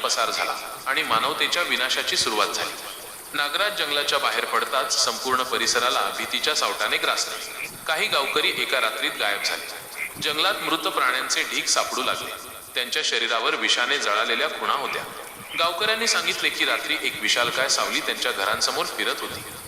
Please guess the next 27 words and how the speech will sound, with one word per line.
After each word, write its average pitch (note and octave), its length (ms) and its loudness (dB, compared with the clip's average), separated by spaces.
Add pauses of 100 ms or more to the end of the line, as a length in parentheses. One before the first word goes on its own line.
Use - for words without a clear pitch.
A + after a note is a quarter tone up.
(120)
सरकारला F#3+ 480 2
समजले C3+ 440 0
की - 140 -2
ही C#3+ 200 0
एक C3+ 120 -4
नैसर्गिक C3 540 0
आपत्ती A#2 380 -2
नाही, F#2 180 -2 (440)
तर D#3 100 2
एका D#3 240 0
अघोरी C3 320 0
प्रयोगाची C3 540 2
भयंकर D#3 440 0
चूक - 280 -2
आहे. - 480 -6
त्यांनी D#3 220 0
विशेष E3+ 400 2
सैन्य D#3+ 240 2
तुकडी C#3 300 -2
पाठवली, G#2 420 0 (420)
जी F3+ 100 2
कोणत्याही C3+ 480 0
परिस्थितीत C#3 600 0
नागराजचा B2 540 0
नायनाट A#2+ 320 0
करणार A2 400 0
होती. G#2 240 -8